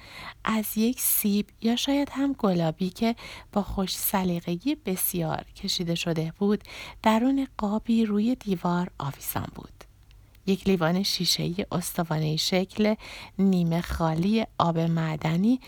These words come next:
کنار تخت بود و چند بسته بیسکویت ترد باز نشده. چند کاغذ پرینت شده هم روی میز بود که به هم منگنه شده بودند. یک جور جدول زمانی بود. نورا به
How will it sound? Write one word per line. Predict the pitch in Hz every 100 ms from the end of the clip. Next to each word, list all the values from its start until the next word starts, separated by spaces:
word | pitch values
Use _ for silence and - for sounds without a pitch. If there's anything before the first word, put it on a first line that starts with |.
| - -
کنار | - 208 180 165
تخت | 165 - 170 175 - -
بود | 247 277 285 - - - -
و | - 180
چند | - 226 285 -
بسته | 180 180 - 170
بیسکویت | 170 175 - - 170 175 - 143
ترد | - - 226 277 285 285 277 285
باز | - 156 131 -
نشده. | 139 147 - - - - - - - - - - -
چند | - 214 208
کاغذ | - 190 175 175 190 190 - - -
پرینت | 202 180 175
شده | - 190
هم | 214 247 269
روی | 240 202 170
میز | 165 175 -
بود | 202 202
که | - 220 - - - -
به | 202
هم | - 226 240
منگنه | 240 190 175 160 160
شده | 175 - 131 147
بودند. | - 120 - - - - - - -
یک | 214 202
جور | - 277 -
جدول | 196 165 156 170 196 226
زمانی | 196 160 160 151 127
بود. | - 80 - - - - - - - - -
نورا | 208 226 240 277
به | 247